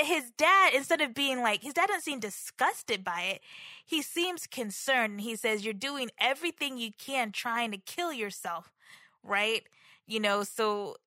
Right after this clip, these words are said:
I felt that, like, was honorable because I thought he'd be like, "Ew, nasty." But instead he's like, "You, why are you trying to hurt yourself? You're gonna get hurt doing these things.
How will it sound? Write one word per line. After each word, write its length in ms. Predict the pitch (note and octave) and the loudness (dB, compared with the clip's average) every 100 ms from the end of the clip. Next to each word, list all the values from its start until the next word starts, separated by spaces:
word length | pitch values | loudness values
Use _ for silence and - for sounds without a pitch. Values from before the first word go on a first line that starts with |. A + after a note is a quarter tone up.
| _ _ _ - | _ _ _ 2
I 140 | F4 | 2
felt 380 | - G#4 F#4 B3+ | 4 6 6 6
that, 240 | C#4 C#4+ A#3 | 6 8 6
like, 320 | A3+ G#3+ - - | 4 2 -4 -4
was 140 | G#3 - | -2 2
honorable 560 | A3+ C#4+ A#3 G#3 G#3 | 4 6 4 4 0
because 420 | G3+ G#3+ A#3 G3+ - _ _ _ - | -2 -6 -6 -6 -10 _ _ _ 0
I 140 | B3 | 0
thought 220 | D4 B3+ | 4 2
he'd 60 | B3+ | 2
be 80 | A3+ | 0
like, 160 | G3+ - - | -2 -4 -8
"Ew, 280 | D#4+ D4+ G3 | -4 -4 -4
nasty." 500 | G3+ C4+ C#4+ - G#3 | -4 -2 -2 -4 -6
But 140 | G#3+ | -6
instead 240 | G#3+ C4+ | -2 -2
he's 180 | B3+ G#3+ | -2 -4
like, 180 | G#3 G3+ - - _ _ _ - | -4 -6 -12 -20 _ _ _ -14
"You, 100 | A#3 | -8
why 180 | A3 C#4 | -4 0
are 120 | F4 | 0
you 160 | D#4+ C#4 | 0 -4
trying 440 | - C#4+ D4+ D4 | -6 -2 -4 -2
to 80 | A#3 | -6
hurt 380 | G#3 D4+ E4+ - | -4 -6 -6 -8
yourself? 380 | A#3+ A3+ G3+ G3 | -6 -4 -4 -6
You're 120 | A3 | -8
gonna 240 | C4+ D#4 | -6 -6
get 200 | A3+ G3+ | -6 -8
hurt 340 | - - B3 - _ | -6 -4 -4 -6 _
doing 300 | G#3+ G#3 G3+ | -10 -8 -8
these 200 | G3+ F#3+ | -8 -12
things. 400 | - F#3+ G3+ | -10 -12 -12